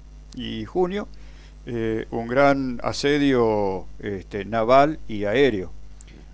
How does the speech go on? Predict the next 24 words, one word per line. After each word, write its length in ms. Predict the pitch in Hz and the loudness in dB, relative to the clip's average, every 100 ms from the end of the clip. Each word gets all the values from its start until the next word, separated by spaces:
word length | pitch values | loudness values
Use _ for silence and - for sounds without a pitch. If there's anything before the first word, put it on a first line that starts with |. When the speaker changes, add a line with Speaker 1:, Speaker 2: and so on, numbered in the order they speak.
| - | -10
Speaker 1:
Eh, 280 | 98 98 92 | -8 -8 -2
naval 480 | 110 127 170 208 | 2 4 4 2
de 120 | 151 120 | -2 0
noche. 380 | 120 110 - - - - | 0 -2 -6 -12 -14 -12
Eh, 600 | 92 87 82 80 80 87 | -12 -12 -14 -16 -16 -16
los 140 | 87 90 | -16 -10
buques 440 | 107 - 113 104 | -10 -4 -4 -4
se 420 | - 101 101 95 - | -4 -4 -4 -6 -6
posicionaban 800 | 101 - 98 107 123 156 131 117 | -8 -8 -6 -4 2 4 4 2
a 80 | 107 | -2
veinticinco, 720 | 104 98 101 117 117 113 110 | -4 -8 -8 -8 -8 -6 -4
veintisiete 580 | 104 101 110 113 113 120 | -4 -6 -8 -8 -6 -6
kilómetros 680 | 131 143 185 208 208 220 - - - - - - | -4 2 2 0 -6 -8 -10 -16 -16 -18 -16 -8
y, 420 | 104 110 143 147 | -4 -2 -2 -4
este, 680 | 113 104 - 104 98 95 92 92 | -4 -4 -4 -4 -2 -4 -6 -8
Speaker 2:
Y 40 | |
bombardeaban. 480 | 85 85 82 90 135 | -8 -4 -4 0 0
Speaker 1:
nos 80 | - | 0
cañoneaban 760 | 135 127 127 120 117 123 123 127 | 0 0 -2 -2 0 2 2 0
desde 280 | 110 104 104 | -2 0 -2
ahí, 260 | 98 95 | -2 -6
¿no 80 | 87 | -10
es 60 | 95 | -10
cierto? 300 | 95 - | -10 -10